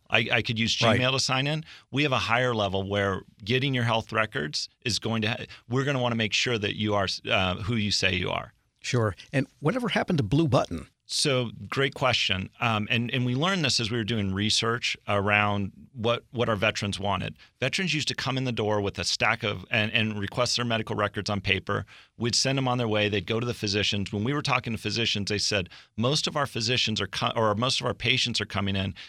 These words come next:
Speaker 1: and showing us a tablet or an iPhone where they're logging into My Health Yvette or another patient portal." And so, so the natural extent of, of Blue Button, I actually worked on that initiative, was to, instead of have a portal for 'em to sign into,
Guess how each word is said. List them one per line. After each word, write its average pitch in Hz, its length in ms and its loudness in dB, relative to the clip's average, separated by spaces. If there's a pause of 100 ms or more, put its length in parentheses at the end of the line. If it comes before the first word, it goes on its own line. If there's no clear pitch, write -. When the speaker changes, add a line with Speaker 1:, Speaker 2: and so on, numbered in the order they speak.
Speaker 1:
and 104 140 0
showing 120 320 2
us 107 120 -2
a 98 60 -2
tablet 117 460 0
or 107 40 2
an 101 60 0
iPhone 101 520 0
where 101 100 2
they're 101 140 0
logging 104 400 0
into 98 140 -2
My 95 140 0
Health 107 260 -2
Yvette 120 380 0
or 107 140 0
another 113 260 0
patient 98 400 0
portal." - 400 -6 (600)
And 107 160 2
so, 110 420 0
so - 220 -2
the 104 160 0
natural 117 720 2
extent 123 420 0
of, 101 160 -2
of 92 340 -2
Blue 135 160 0
Button, 104 220 2
I 98 80 2
actually 110 240 0
worked 107 180 0
on 101 80 -2
that 95 140 0
initiative, 98 540 -2 (240)
was 110 240 0
to, 110 320 0
instead 117 320 -2
of 107 80 -4
have 113 180 2
a 90 60 -2
portal 127 340 -4
for 147 160 -6
'em 147 80 -4
to 143 60 -2
sign 143 220 -2
into, 147 300 -4